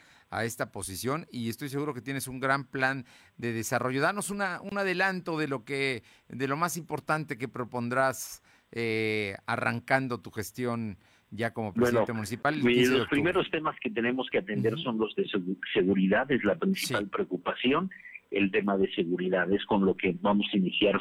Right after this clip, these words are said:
Speaker 2: fuerte. También, eh, tenemos el tema de obras de agua potable importantes que permitan dar el suministro de agua y garantizar el suministro de agua en los próximos años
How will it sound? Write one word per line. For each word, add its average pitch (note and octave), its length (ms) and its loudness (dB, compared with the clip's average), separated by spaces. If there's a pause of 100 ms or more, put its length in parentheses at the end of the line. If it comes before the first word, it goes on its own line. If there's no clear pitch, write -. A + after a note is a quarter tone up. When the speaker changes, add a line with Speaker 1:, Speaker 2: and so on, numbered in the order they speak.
Speaker 2:
fuerte. F#2 400 -2 (500)
También, B2 540 0 (260)
eh, G#2 220 4
tenemos A2 420 0
el G#2 160 4
tema G#2+ 300 2
de G2 280 2
obras G#2+ 360 2
de G#2+ 60 2
agua G#2 220 2
potable G#2+ 440 0
importantes G#2+ 680 -2
que G#2+ 120 -2
permitan G#2 560 0
dar G2+ 160 4
el G2+ 140 4
suministro G2+ 600 0
de G2 100 2
agua A#2+ 200 2
y A#2 60 -4
garantizar G#2 680 -2
el A#2 120 2
suministro G#2 560 2
de G2+ 80 4
agua G2 140 4
en F#2+ 80 4
los F#2 120 0
próximos F#2+ 480 2
años G2 240 4